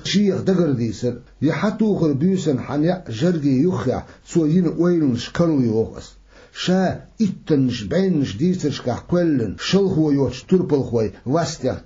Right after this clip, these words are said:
ter. Cer dog tsemrle yuze lütün hoş.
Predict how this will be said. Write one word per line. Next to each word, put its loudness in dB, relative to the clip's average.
ter. 0
Cer 2
dog 2
tsemrle 2
yuze 2
lütün -2
hoş. -4